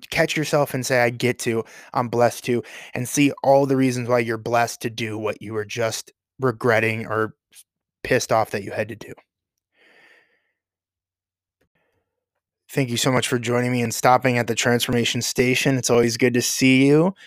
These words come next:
If you have any questions or you wanna reach out to me, please don't hesitate to send me an email at row row artistry at gmail dot com. Otherwise, if you wanna find me on any other social media platform, just search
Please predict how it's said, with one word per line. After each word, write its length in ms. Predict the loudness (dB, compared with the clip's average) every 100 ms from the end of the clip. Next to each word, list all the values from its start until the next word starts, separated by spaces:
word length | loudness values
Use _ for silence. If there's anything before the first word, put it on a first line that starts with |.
| -20 _ _ -8
If 120 | 4
you 60 | 4
have 100 | 6
any 100 | 4
questions 500 | 4 4 4 0 2
or 40 |
you 100 | 2
wanna 140 | 2
reach 200 | 2 2 0
out 120 | 0
to 80 | -2
me, 80 |
please 540 | -4 0 2 2 2 2
don't 180 | 2 2
hesitate 360 | 2 2 2
to 260 | 4 4 4
send 220 | 2 0
me 60 | 2
an 40 |
email 400 | 2 2 0 0
at 120 | -2 2
row 160 | 4 6
row 200 | 6 6
artistry 520 | 6 4 2 2 2
at 80 | 2
gmail 320 | 0 0 2
dot 160 | 0 0
com. 320 | -2 0 -4 -6 -20 -14 0
Otherwise, 320 | 6 8 6
if 100 | 4
you 80 | 4
wanna 120 | 2
find 240 | 2 0 2
me 80 | 0
on 140 | 0
any 200 | 0 0
other 220 | 0 0
social 300 | 0 0 0
media 180 | 2 0
platform, 420 | 2 0 0 -2
just 220 | 0 -2
search 320 | 0 0 0